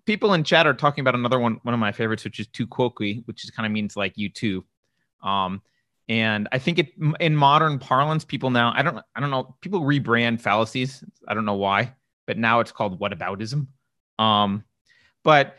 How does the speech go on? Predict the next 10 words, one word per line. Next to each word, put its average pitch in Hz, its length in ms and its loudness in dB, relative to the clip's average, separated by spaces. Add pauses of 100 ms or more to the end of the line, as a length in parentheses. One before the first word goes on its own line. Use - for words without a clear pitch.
(120)
you 190 100 0
know, 196 60 0
kind 220 180 2
of 196 80 4
the 165 40 4
classic 147 540 2
thing 135 300 2
is, 113 120 -4
like, 104 420 0 (1500)
uh, 110 380 2